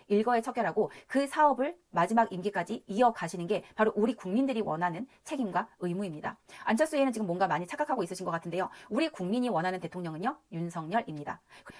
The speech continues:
대통령에 대한 지지율이 오십 프로에 육박하고 있죠. 국민의힘 많이 착각하시는데요. 본인들에 대한 지지율이 아닙니다. 국민의힘 지지율이 올라간 것은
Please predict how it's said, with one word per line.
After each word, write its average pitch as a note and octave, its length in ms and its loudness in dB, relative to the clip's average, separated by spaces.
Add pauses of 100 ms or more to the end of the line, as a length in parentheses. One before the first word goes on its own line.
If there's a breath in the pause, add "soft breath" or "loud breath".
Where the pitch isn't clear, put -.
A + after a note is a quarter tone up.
(120)
대통령에 C4 680 6
대한 A#3 220 2
지지율이 F#3+ 580 -2
오십 F#3+ 320 -2
프로에 F#3+ 200 -2
육박하고 D#3+ 400 -4
있죠. - 240 -8 (180 loud breath)
국민의힘 B3 480 4
많이 F3+ 180 2
착각하시는데요. G#3 800 -2
본인들에 B3+ 460 4
대한 G3+ 200 4
지지율이 F3+ 400 -2
아닙니다. D#3+ 380 -6 (180 loud breath)
국민의힘 C4+ 580 2
지지율이 G3 380 -2
올라간 E3 400 0
것은 E3 220 -6